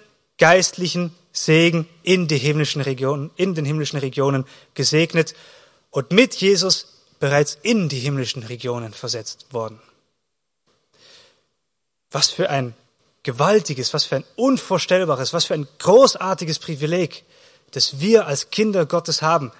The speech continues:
das sonst kein einziger Mensch auf dieser Erde hat, als nur die Kinder Gottes. Ja, kann man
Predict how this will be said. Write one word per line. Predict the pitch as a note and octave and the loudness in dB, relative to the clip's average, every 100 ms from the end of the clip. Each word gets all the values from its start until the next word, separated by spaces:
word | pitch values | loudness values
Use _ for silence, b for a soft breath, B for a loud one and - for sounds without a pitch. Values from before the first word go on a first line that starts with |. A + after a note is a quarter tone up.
| B B | B B
das | D#3 | -2
sonst | - G#3 - | 0 -2 -4
kein | - A#3 B3 | 4 4 4
einziger | G3 A3+ G#3+ F3 F3 | 2 -2 -2 -2 0
Mensch | G3 F#3+ | 0 0
auf | F3 C#3+ | -6 -6
dieser | E3 E3+ | -4 -2
Erde | E3+ F3 D3+ | 0 2 2
hat, | - | 0
als | D#3 - | -4 -2
nur | F3+ B3+ F3 | 6 6 6
die | - D#3+ | 2 -6
Kinder | - G3 E3 C#3 | 0 2 2 0
Gottes. | D#3+ - - - - _ _ _ b b _ _ _ _ _ _ _ _ _ b b b b b b b b b _ _ _ _ _ _ _ _ _ _ _ _ _ _ _ _ _ _ _ _ _ _ | -4 -4 -12 -14 -18 _ _ _ b b _ _ _ _ _ _ _ _ _ b b b b b b b b b _ _ _ _ _ _ _ _ _ _ _ _ _ _ _ _ _ _ _ _ _ _
Ja, | - C#3 | -6 -2
kann | D3+ F#3 | 2 4
man | G3+ F3+ | 2 2